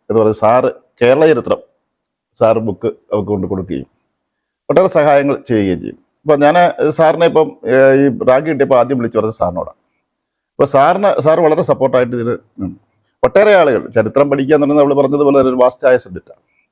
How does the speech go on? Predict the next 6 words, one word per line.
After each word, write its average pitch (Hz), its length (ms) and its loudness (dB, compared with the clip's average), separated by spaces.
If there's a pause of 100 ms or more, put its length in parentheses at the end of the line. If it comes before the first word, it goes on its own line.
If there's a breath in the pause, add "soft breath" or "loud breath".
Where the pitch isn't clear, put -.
(440)
പുനലൂരിൻ്റെ 175 560 4
കുറിച്ച് 156 360 0 (260)
അവൾ 131 140 2 (220)
ഒരു, 120 160 0 (400)
ഏ, 110 80 0 (440)
അവൾ 123 120 0